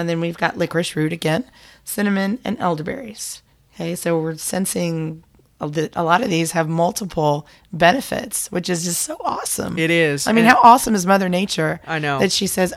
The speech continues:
Speaker 1: "Okay, let's just make all of these super, super foods and super,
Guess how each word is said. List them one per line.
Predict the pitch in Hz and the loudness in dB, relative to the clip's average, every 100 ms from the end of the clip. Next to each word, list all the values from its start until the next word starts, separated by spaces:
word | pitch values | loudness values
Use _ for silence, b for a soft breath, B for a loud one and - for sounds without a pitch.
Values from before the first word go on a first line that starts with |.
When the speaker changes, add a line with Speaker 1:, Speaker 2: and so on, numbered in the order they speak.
| - | -8
Speaker 1:
"Okay, | - 196 185 233 B B B | 0 2 2 -2 B B B
let's | 254 - | -4 -2
just | 277 | 0
make | 247 214 - | 0 0 4
all | 202 233 | 4 4
of | |
these | 220 208 | 2 0
super, | - - 214 202 180 170 b b b | 0 0 0 2 2 2 b b b
super | - - 247 208 | -4 0 2 0
foods | - 180 170 156 175 | 0 2 4 2 -2
and | 180 | -4
super, | - 220 202 185 180 165 156 | -2 0 2 4 6 4 2